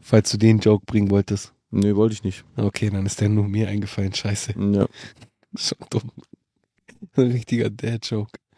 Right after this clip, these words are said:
Speaker 2: Ja.
Speaker 1: Ja.
Speaker 2: Ist ja eh dein Ding.
Speaker 1: Ich liebe Dad-Jokes.
Speaker 2: Gut.
Speaker 1: Ich liebe Dad-Jokes.
Speaker 2: Da du Dad bist, ist es ja legitim, irgendwie
Speaker 1: Ja, aber
Speaker 2: Dad-Jokes
Speaker 1: ich fand
Speaker 2: zu
Speaker 1: die
Speaker 2: machen.
Speaker 1: schon davor geil. Ich fand die schon davor geil.
Speaker 2: Ja.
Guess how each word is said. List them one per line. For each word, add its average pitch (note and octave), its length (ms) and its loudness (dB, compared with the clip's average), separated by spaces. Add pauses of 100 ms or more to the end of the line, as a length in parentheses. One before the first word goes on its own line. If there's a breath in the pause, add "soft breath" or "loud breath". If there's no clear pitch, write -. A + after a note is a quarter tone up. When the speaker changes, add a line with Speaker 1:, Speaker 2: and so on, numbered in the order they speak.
(120)
Speaker 2:
Ja. F#2+ 220 0 (240)
Speaker 1:
Ja. A2+ 220 2 (400)
Speaker 2:
Ist - 80 0
ja G2+ 60 6
eh A2 120 8
dein F#2+ 200 10
Ding. F2+ 220 6 (280)
Speaker 1:
Ich - 300 4
liebe C#3 420 10
Dad-Jokes. A#2 760 4
Speaker 2:
Gut. D3 140 8
Speaker 1:
Ich D#3+ 420 4
liebe D#3 680 8
Dad-Jokes. A2+ 760 6
Speaker 2:
Da B2 160 10
du B2+ 140 10
Dad A#2 340 8 (100)
bist, - 420 8 (100)
ist A#2 160 0
es A#2 140 -6
ja A2+ 100 10
legitim, G#2 480 6
irgendwie F2+ 220 0 (140)
Speaker 1:
Ja, B2 180 6
aber C3+ 100 6
Speaker 2:
Dad-Jokes - 40 2
Speaker 1:
ich - 40 -2
fand C3+ 140 6
Speaker 2:
zu D3 60 4
Speaker 1:
die - 20 6
Speaker 2:
machen. - 60 2
Speaker 1:
schon B2+ 120 8
davor A2 320 4
geil. G2+ 400 -2
Ich - 100 -18
fand A2 200 -2
die G#2+ 80 -2
schon G#2+ 200 0
davor G#2 240 -2
geil. G2 140 0
Speaker 2:
Ja. F#2+ 220 0